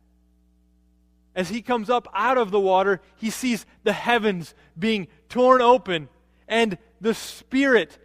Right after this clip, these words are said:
descends on him like a dove, and a voice comes from heaven saying, "You are my beloved Son, and with you I am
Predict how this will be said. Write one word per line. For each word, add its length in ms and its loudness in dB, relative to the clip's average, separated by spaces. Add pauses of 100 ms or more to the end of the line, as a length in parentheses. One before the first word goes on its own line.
(220)
descends 760 -2
on 180 0
him 420 -4 (240)
like 280 -4
a 80 -6
dove, 640 -2 (680)
and 220 -2
a 100 2
voice 720 0 (300)
comes 420 -4
from 240 -8
heaven 400 0
saying, 680 -4 (320)
"You 460 -6
are 200 0
my 280 -2
beloved 560 0
Son, 520 -4 (360)
and 240 -6
with 340 -6
you 400 -8 (300)
I 300 4
am 360 -4